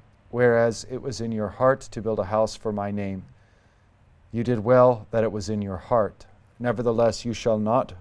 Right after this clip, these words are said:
build the house, but your son, who shall be born to you, shall build the house for my name.' Now the Lord has fulfilled his promise that he made, for I have risen in the place of David my father,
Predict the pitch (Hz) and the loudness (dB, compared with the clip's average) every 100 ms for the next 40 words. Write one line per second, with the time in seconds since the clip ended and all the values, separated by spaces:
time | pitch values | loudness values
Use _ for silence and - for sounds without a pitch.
0 | - 110 110 95 95 104 101 98 - - | -4 0 0 0 -4 0 -2 -2 -8 -20
1 | _ _ _ _ - - 113 98 - 139 | _ _ _ _ -8 -6 -6 -4 0 0
2 | 104 - _ _ _ _ _ _ _ 110 | 0 -8 _ _ _ _ _ _ _ -8
3 | 98 - 120 117 120 107 113 110 104 143 | -4 0 2 2 -2 -2 -2 -2 -4 -6
4 | 139 92 80 - _ _ _ _ _ - | -4 -6 -12 -18 _ _ _ _ _ -20
5 | - - 107 87 117 98 101 113 107 95 | -18 -2 -2 0 -2 -2 -4 0 0 0
6 | - 107 101 98 95 98 95 - - - | -6 -6 -4 -6 -6 -8 -12 -20 -20 -20
7 | _ _ - - - _ _ - _ _ | _ _ -20 -20 -20 _ _ -20 _ _
8 | _ _ _ _ - 113 117 113 123 98 | _ _ _ _ -2 0 2 4 4 4
9 | 113 107 - 98 - 131 131 135 123 - | -2 -2 -8 -10 -4 0 0 0 -6 -20
10 | - 107 - - 120 113 110 104 - - | -10 -10 -10 0 4 4 2 -4 -12 -6
11 | 101 95 104 95 95 87 - _ _ - | -6 -4 -8 -6 -8 -10 -14 _ _ -20
12 | _ 104 104 113 113 98 117 123 127 117 | _ 2 4 4 2 -4 -2 -2 -2 -4
13 | 104 101 117 117 107 - 107 107 110 104 | -4 -4 -4 -2 -6 -10 -10 -6 -6 -6
14 | 101 101 92 - 107 117 147 | -6 -8 -6 -2 0 0 -4